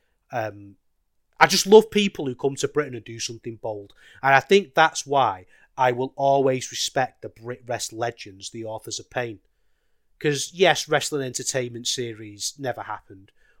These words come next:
but we're a wrestling entertainment series podcast, and we will always hold that promotion dear to our hearts. So I think Tony should do the right thing and book the Brit Rest legends, Authors of Pain,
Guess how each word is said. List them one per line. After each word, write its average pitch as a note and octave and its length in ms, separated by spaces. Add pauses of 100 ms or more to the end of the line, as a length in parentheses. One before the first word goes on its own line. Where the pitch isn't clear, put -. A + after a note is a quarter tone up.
(100)
but D#3 60
we're E3 320
a D#3 40
wrestling D3 360
entertainment C3 520
series C3 400
podcast, - 600 (320)
and C3+ 100
we C#3 80
will D3 200
always D#3 360
hold C#3 260
that C3+ 180
promotion C3 640 (320)
dear B2+ 200
to A#2+ 220
our A2+ 160
hearts. G#2+ 520 (340)
So A#2+ 500 (880)
I D3 80
think C#3+ 240
Tony C#3+ 300
should C3+ 160
do C3+ 120
the B2+ 120
right C3 280
thing G#2+ 360 (440)
and C3+ 240
book C3+ 380 (220)
the D3 80
Brit D3 260
Rest C3+ 220
legends, A2+ 600
Authors B2 380
of A2+ 100
Pain, G#2+ 360